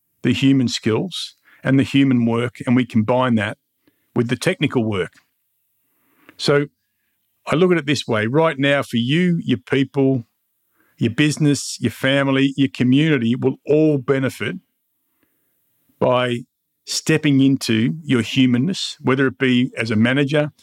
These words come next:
whether it be as a partner, whether it be as a parent, whether it be as a friend, whether it be around acts of leadership.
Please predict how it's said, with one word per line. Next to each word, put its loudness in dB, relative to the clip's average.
whether -2
it -10
be 2
as -4
a 0
partner, -4
whether -6
it -10
be -4
as -10
a -18
parent, -4
whether -4
it -8
be -2
as -6
a -4
friend, 0
whether 2
it -4
be 2
around 0
acts -4
of -4
leadership. 0